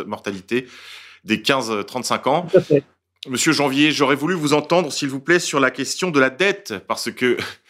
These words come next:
Speaker 1: avant cela, vous le rappelez dans le livre, avant la pandémie, il y avait déjà une dette absolument faramineuse,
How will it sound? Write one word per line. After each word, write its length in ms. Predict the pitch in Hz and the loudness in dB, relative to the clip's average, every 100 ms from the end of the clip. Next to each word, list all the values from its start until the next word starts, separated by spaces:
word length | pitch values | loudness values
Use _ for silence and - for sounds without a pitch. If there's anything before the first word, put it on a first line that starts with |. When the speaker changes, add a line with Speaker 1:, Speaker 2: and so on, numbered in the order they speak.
| _ _ _ | _ _ _
Speaker 1:
avant 440 | 135 139 135 202 214 | 2 4 2 0 0
cela, 280 | - 147 | 0 2
vous 160 | 143 127 | 0 0
le 80 | 123 | 2
rappelez 260 | 135 135 | 2 2
dans 120 | 165 147 | 0 0
le 100 | 147 | 0
livre, 320 | 180 151 - | -2 -4 2
avant 680 | 123 123 135 196 196 170 _ - | 2 2 2 2 0 -10 _ -2
la 180 | 110 110 | 0 0
pandémie, 720 | - 143 131 131 151 220 240 - - - | 2 0 2 -2 -2 -4 -8 -16 -20 -10
il 160 | 135 127 | -4 2
y 80 | |
avait 580 | 135 127 120 156 131 117 110 | 2 2 0 0 -2 -6 -16
déjà 440 | 117 131 113 143 120 | -2 2 4 2 0
une 200 | 117 113 | -4 -2
dette 300 | 131 127 - | 0 0 0
absolument 420 | 135 - 131 131 | -4 -2 -4 -2
faramineuse, 800 | 131 123 117 131 190 226 147 | -2 0 0 0 -2 -2 -4